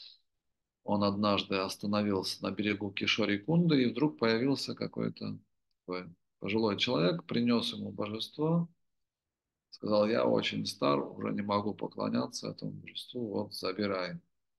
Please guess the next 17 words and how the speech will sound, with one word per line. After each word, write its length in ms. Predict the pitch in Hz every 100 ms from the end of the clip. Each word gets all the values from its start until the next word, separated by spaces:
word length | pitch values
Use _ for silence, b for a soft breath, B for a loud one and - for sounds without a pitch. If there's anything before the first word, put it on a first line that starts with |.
| _ _ _ _ _ _ _ _ _ _ _ _ _ _ _ _ _ _ _
И 160 | 160 147
исчез. 640 | - - 95 87 - - - _ _ _ _ -
Исчез. 640 | - - 123 135 - - _ _
И 160 | 104 101
Лаканат 440 | 101 101 98 98
Госвами 380 | 104 95 117 120
начал 320 | 101 95 -
оглядываться 560 | 104 107 92 92 - 101
вокруг, 280 | 98 139 120
не 80 |
мог 220 | 110 113 -
понять, 320 | 110 104 -
кто 200 | - 120
же 100 | 104
принес 460 | - 117 110 90 -
это 160 | -
божество. 600 | - - - - 120 147